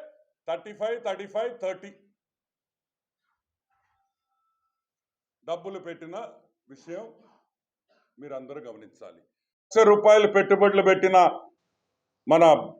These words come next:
పెద్ద బ్రోకర్ పొట్టి సారాయి రెడ్డి, విజయసాయి రెడ్డి, అదేవిధంగా జే జగన్మోహన్ రెడ్డి, అదేవిధంగా కామత్ అనే వ్యక్తి ఈ దాంట్లో పెట్టుబడులు పెట్టారు. సరే, నెక్స్ట్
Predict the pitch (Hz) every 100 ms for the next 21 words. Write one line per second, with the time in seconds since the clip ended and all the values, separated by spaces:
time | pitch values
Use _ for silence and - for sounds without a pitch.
0 | _ _ - 156 220 214 208 - 190 -
1 | - - _ _ _ _ _ _ _ _
2 | _ _ _ _ _ _ _ _ _ _
3 | _ _ 170 190 226 202 190 196 190 175
4 | 151 151 - - _ 104 135 151 165 170
5 | 180 190 269 233 - _ _ _ - _
6 | - 117 143 180 170 165 160 147 113 -
7 | - _ - 156 208 156 156 190 190 190
8 | 175 170 175 165 254 - - - - 123
9 | 151 170 147 147 139 190 190 127 147 156
10 | 151 131 120 113 117 - 247 247 - -
11 | _ _ - 131 139 131 120 190 190 120
12 | 117 117 127 135 98 95 92 _ _ _
13 | _ _ _ _ _ _ _ - 131 113
14 | 165 -